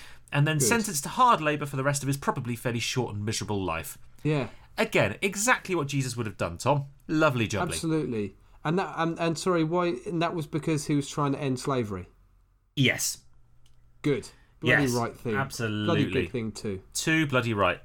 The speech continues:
Speaker 1: Trying to end slavery and trying to stop the lords from stealing common land from poor people. I mean, where else are they
Speaker 2: Twat.
Speaker 1: gonna hunt, Tom? Where else are they gonna hunt, eh? I don't know.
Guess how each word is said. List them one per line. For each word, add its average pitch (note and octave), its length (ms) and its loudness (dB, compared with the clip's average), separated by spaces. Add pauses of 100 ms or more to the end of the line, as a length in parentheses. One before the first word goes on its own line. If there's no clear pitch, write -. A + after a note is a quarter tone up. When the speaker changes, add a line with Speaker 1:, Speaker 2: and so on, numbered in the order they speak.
Speaker 1:
Trying A3 200 4
to A3 80 4
end G3+ 140 2
slavery A#2+ 360 2
and A2+ 100 0
trying C3 200 2
to C3+ 100 -6
stop B2 300 -2
the C#3 80 2
lords C3 360 2
from G#2 180 -8
stealing G#2+ 420 -2
common A#2 320 0
land G#2 320 2
from - 160 -10
poor G#2 300 0
people. F2 420 -8 (500)
I G3 60 2
mean, A3 100 6
where A#3+ 220 6
else G3+ 180 6
are A2 40 -2
they A#2+ 80 2
Speaker 2:
Twat. - 40 -4
Speaker 1:
gonna G2 140 4
hunt, G2 260 -2
Tom? C#3+ 220 2 (100)
Where F#3+ 240 4
else E3 140 2
are - 60 -8
they E3 60 0
gonna C#3+ 180 2
hunt, E2 280 -6
eh? F3+ 140 4 (1800)
I G2+ 180 2
don't D#2+ 140 -8
know. D2+ 120 -6